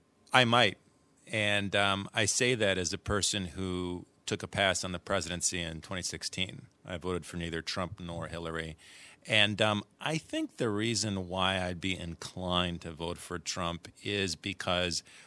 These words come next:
well, first of all, he was an unknown commodity and no one thought he'd ever win in twenty sixteen, easily dismissible. But now, um, we were told that the country would slide off a cliff,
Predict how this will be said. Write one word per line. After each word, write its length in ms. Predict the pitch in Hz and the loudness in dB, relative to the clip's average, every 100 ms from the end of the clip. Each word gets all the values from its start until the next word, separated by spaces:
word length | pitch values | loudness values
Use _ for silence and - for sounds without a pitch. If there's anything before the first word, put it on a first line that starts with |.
| - | -10
well, 80 | - | -4
first 240 | 285 247 | 2 2
of 80 | 139 | 6
all, 100 | 107 | 6
he 100 | 101 | 6
was 160 | 101 98 | 4 2
an 80 | |
unknown 340 | 101 104 92 92 | 2 2 0 -2
commodity 680 | - 90 90 90 82 82 | -2 0 2 0 -2 -2
and 200 | 85 85 | -2 0
no 120 | 95 98 | 0 0
one 140 | 87 | 0
thought 240 | - 85 | 0 0
he'd 180 | 82 80 | 0 -2
ever 220 | 82 80 | -4 -4
win 440 | 78 78 80 90 92 - | -6 -8 -10 -12 -16 -14
in 120 | 90 90 | -12 -8
twenty 260 | 85 82 | -6 -4
sixteen, 640 | - 82 - - - - - - | -4 -6 -6 -6 -8 -12 -12 -2
easily 380 | 104 98 92 | 0 2 0
dismissible. 760 | 78 85 - 87 - 80 78 76 _ _ - - - - - | -2 -4 -2 -2 -2 -2 -4 -6 _ _ -20 -20 -20 -20 -2
But 180 | 113 123 | 2 2
now, 580 | 127 170 185 147 123 - - | 4 6 6 4 2 0 4
um, 400 | 107 101 98 - _ - | 6 6 4 -2 _ -8
we 440 | 120 127 160 170 | -2 2 2 2
were 220 | 151 117 | 2 2
told 520 | 107 202 214 123 104 90 | 4 6 8 8 4 4
that 300 | 98 95 - | 6 4 0
the 60 | |
country 380 | - 113 - 104 | -2 0 0 0
would 140 | 92 | 0
slide 380 | - 113 95 92 | 0 4 6 8
off 260 | 87 85 - | 6 2 0
a 60 | |
cliff, 540 | - - 113 107 - | -8 4 6 6 2